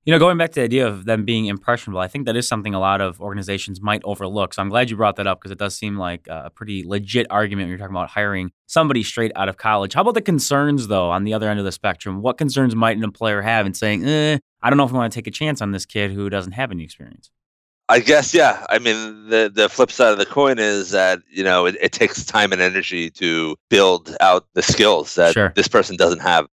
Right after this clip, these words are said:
Speaker 2: So I, I think you're paying either way,
Speaker 1: <laughs>
Speaker 2: either paying in money for somebody with more experience or you're paying in time. And, and I guess there is a certain risk factor, right? You know, you, you can make a mishire,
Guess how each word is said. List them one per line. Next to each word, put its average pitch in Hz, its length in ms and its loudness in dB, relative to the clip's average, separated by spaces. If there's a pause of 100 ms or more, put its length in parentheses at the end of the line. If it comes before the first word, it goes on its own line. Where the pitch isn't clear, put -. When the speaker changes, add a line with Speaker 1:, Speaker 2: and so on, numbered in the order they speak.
(120)
Speaker 2:
So 98 80 6
I, 98 300 6
I 110 40 4
think 117 280 -2 (180)
you're 123 100 2
paying 151 320 4
either 104 220 0
way, 98 460 2 (100)
Speaker 1:
<laughs> - 580 -4
Speaker 2:
either 101 200 2
paying 101 600 0 (180)
in 95 140 0
money 107 380 2
for 104 160 -8
somebody 98 300 4
with 90 80 0
more 95 140 2
experience 98 480 0
or 95 40 0 (220)
you're 87 120 -2
paying 92 260 2
in 85 120 0
time. 85 380 0 (200)
And, 139 160 4
and 147 200 6
I 147 40 2
guess 147 180 2
there 135 140 6
is 123 120 2
a 113 40 -6
certain 101 280 -2
risk 95 180 -4
factor, 90 380 2
right? 87 300 4
You 87 120 -4
know, 87 140 2
you, 85 220 -4 (160)
you 90 80 -20
can 110 220 0
make 95 140 2
a 90 60 -8
mishire, 82 480 4